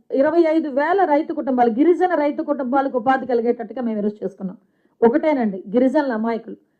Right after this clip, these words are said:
వాళ్ళ అమాయకత్వాన్ని బేస్ చేసుకొని, వాళ్ళ ఫైనాన్షియల్ పొజిషన్‌ని బేస్ చేసుకొని, ఎక్కడెక్కడి నుంచో మిగతా రాష్ట్రాల వాళ్ళు అక్కడికి తీసుకొచ్చుకొని, వాళ్ళతో పండు పండించుకొని, ఆ డబ్బు తీసుకొని వ్యాపారాలు చేసి, ఈరోజు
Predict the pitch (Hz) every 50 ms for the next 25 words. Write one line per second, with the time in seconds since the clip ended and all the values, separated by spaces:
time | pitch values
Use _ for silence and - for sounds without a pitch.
0 | _ _ - 240 247 254 240 254 285 330 339 330 330 - - 311 302 294 294 262
1 | 240 262 269 269 - 262 254 254 - - 262 285 269 262 254 254 240 233 254 277
2 | 311 320 320 - 320 302 226 254 240 269 302 302 285 262 262 233 226 233 226 226
3 | 233 226 226 226 - 240 262 269 - - _ _ _ _ - 220 233 226 311 330
4 | 330 330 330 330 320 320 285 311 277 254 254 285 - 311 302 254 247 254 285 269
5 | - - 302 294 285 269 269 254 269 294 285 247 - 233 233 226 - 269 294 285
6 | - - 269 254 262 - - 262 277 277 247 226 - 226 - - 233 240 269 294
7 | - 262 247 240 247 220 - - 247 247 269 285 - _ _ _ _ - - 220
8 | 220 240 262 254 311 359 330 320 294 302 - 311 302 262 254 247 240 262 269 269
9 | 262 254 233 247 240 233 233 302 294 247 226 240 262 247 262 262 277